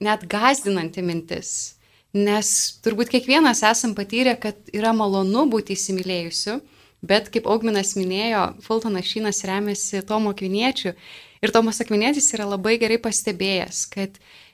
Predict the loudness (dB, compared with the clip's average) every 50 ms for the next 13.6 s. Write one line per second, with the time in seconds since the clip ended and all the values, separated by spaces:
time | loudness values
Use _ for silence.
0 | _ _ _ -8 -4 -4 -2 -2 -2 -2 -2 0 2 4 4 4 2 2 -2 -2
1 | -2 0 2 2 2 2 2 2 0 -2 -2 -4 -4 -2 0 0 0 0 -2 -8
2 | -6 -2 0 0 0 0 -2 -6 -8 -6 -2 0 2 2 2 2 0 -2 -2 -4
3 | -6 -4 -2 -2 -2 0 2 4 4 6 4 4 2 -2 -4 -8 -14 -20 _ _
4 | -6 -2 0 2 2 2 2 2 0 0 0 0 -2 -4 -2 0 2 2 2 2
5 | 0 0 2 2 2 4 2 2 0 -2 -4 -4 -6 -2 0 4 4 6 6 4
6 | 4 2 -4 -14 -20 -20 -20 -20 -20 _ _ _ _ _ -10 -10 -8 -8 -10 -10
7 | -12 -14 -14 _ -4 0 2 4 4 4 4 2 2 0 -2 -2 0 -2 -4 -2
8 | 0 2 2 2 4 2 0 -2 -4 -6 -14 _ _ _ _ _ _ _ 0 2
9 | 4 6 4 4 4 2 0 0 2 2 2 2 0 -2 -2 -4 -6 -12 _ _
10 | _ _ _ _ _ _ _ _ _ _ _ _ _ _ -8 -6 -4 -4 -4 -6
11 | -6 -6 -4 -2 0 0 2 2 2 2 4 4 4 4 2 2 0 0 0 -2
12 | -2 -4 -4 -2 0 0 2 2 2 2 0 0 0 0 2 2 2 2 0 -2
13 | -4 -6 -6 -6 -6 -2 0 2 2 2 0 -2